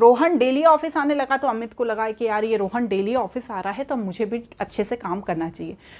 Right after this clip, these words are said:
तो कहने का मतलब ये कि जो अमित और रोहन दोनों इक्वली एक जैसा काम करने लगे। दोनों दस बजे आते थे सुबह और शाम के छः बजे तक ऑफिस में बैठ के काम करते थे। तो रोहन ने बोला कि भैया देखो, पहले तो मैं नहीं आता था,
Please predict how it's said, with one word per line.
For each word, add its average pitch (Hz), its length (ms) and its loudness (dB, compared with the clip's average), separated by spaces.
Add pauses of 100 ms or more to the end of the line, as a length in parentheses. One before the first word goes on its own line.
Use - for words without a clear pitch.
(180)
तो 392 120 6
कहने 302 360 2
का 359 100 4
मतलब 311 340 2
ये 302 140 -2
कि 311 140 -8
जो 294 120 -2
अमित 277 500 0 (280)
और 247 120 4
रोहन 214 380 6
दोनों 349 520 4
इक्वली 285 480 0
एक 247 300 -4
जैसा 226 260 -6
काम 202 240 -4
करने 180 300 -4
लगे। 170 240 -8
दोनों 208 260 -2
दस 214 200 -2
बजे 226 200 2
आते 233 220 0
थे 285 120 -6
सुबह 311 280 -4 (380)
और 330 60 -2
शाम 294 260 2
के 339 100 -6
छः 294 180 -2
बजे 240 200 -6
तक 294 200 -4
ऑफिस 226 280 0
में 269 100 -6
बैठ 202 180 -4
के 240 120 -6
काम 185 220 -4
करते 170 360 -10
थे। 220 100 -10 (320)
तो 339 80 0
रोहन 254 380 4
ने 330 80 2
बोला 240 280 2
कि 233 140 -12
भैया 254 240 -2
देखो, 262 240 -4
पहले 240 320 -2
तो 247 100 -10
मैं 262 160 -2
नहीं 269 200 0
आता 240 240 -2
था, 240 160 -6